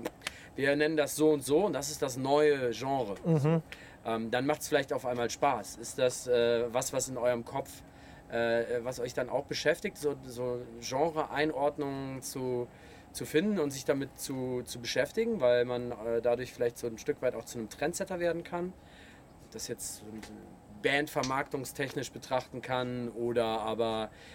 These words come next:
Speaker 1: als Grund sehen kann, auf einmal auch auf, auf Gigs zu spielen, wo man vorher überhaupt gar keinen Zugang gehabt hätte mit der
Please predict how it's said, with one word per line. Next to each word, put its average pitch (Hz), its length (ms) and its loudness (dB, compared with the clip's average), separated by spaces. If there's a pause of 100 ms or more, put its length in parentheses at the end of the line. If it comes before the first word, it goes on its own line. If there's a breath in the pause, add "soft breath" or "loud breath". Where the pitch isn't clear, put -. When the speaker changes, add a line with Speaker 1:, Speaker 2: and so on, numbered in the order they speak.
(120)
Speaker 1:
als 113 260 -4
Grund 131 280 -2
sehen 127 400 -4
kann, 131 340 -2
auf 113 220 -4
einmal 123 260 2
auch 120 180 2
auf, - 240 -4
auf 113 280 -4
Gigs - 280 -4
zu 127 80 -8
spielen, 127 340 -4
wo 123 60 -2
man 120 120 0
vorher 123 260 4
überhaupt 117 220 6
gar 127 100 -4
keinen 120 180 -4
Zugang 151 440 0
gehabt 143 280 -6
hätte 139 300 -2
mit 131 200 -8
der 120 260 4